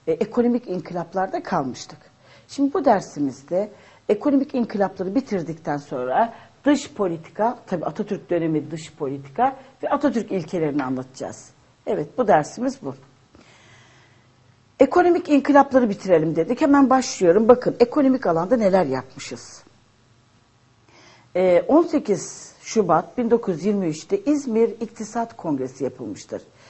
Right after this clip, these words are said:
İzmir İktisat Kongresi Cumhuriyet'ten önce yapılan inkılaplardan biridir. Ee, ve bu inkı-, e, bu kongreyi niye yaptık? İzmir İktisat Kongresi niye oldu?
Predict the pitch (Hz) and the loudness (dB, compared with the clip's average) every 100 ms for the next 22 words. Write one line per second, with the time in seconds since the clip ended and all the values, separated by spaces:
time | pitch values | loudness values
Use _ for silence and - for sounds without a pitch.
0 | - - - _ 247 247 311 226 226 - | -20 -20 -20 _ -4 -2 -4 -4 -8 -2
1 | 320 320 220 185 196 285 269 247 262 285 | -2 -2 -4 -4 -6 -6 -2 0 0 0
2 | 233 180 196 214 214 208 196 214 185 175 | 0 -2 0 0 2 -2 -2 -4 -4 -2
3 | 170 165 233 208 202 165 - 156 - - | -2 0 -2 -2 -2 -2 -4 -6 -8 -20
4 | - - _ 180 185 185 277 277 311 320 | -20 -20 _ 0 2 4 0 0 -6 -6
5 | - 247 - 240 202 196 190 190 233 285 | -2 -2 0 -2 2 4 4 2 2 4
6 | 262 - 254 208 220 254 208 214 185 147 | 4 4 2 2 0 0 0 2 2 0
7 | - - 226 - _ - - - 240 208 | -4 -14 -16 -16 _ -20 -10 -2 -2 -2
8 | 180 233 - 202 170 - 233 202 160 196 | -4 -8 -6 -4 -4 -2 -2 -2 -6 -6
9 | 226 208 226 143 131 - 104 | -2 2 2 2 -4 -6 -14